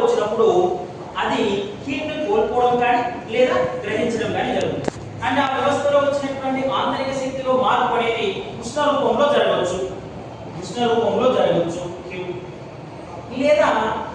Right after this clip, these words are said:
ఏదైనా ఒక చర్య జరిగినప్పుడు అక్కడ విడుదలైనటువంటి ఉష్ణం ద్వారా పని జరగవచ్చు, ఆ ఉష్ణం కొంత పనిని చేయొచ్చు. అంటే ఆ చర్యలో వచ్చినటువంటి హీట్ లాస్ అనేది కంప్లీట్ గా ఉష్ణ రూపంలోనే ఉండకుండా అందులో కొంత భాగం పని రా-,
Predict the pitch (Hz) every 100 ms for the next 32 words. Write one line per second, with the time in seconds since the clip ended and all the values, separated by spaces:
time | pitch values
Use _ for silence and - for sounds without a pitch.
0 | - - - - - - - 302 269 262
1 | 262 - 254 269 262 - 240 226 220 -
2 | - - 285 285 285 285 294 294 285 285
3 | 285 285 254 - 294 285 285 269 269 277
4 | - - - 254 311 320 285 - - -
5 | - - - - - - - - 170 -
6 | 277 277 277 285 - 262 320 - - -
7 | - - - - 226 254 247 226 277 302
8 | 285 294 285 269 262 262 233 226 214 214
9 | - - - - - 269 311 320 302 294
10 | - 233 220 - - 208 254 277 285 269
11 | - 254 269 285 285 294 302 285 466 -
12 | - - - - 320 294 285 285 285 -
13 | - 240 247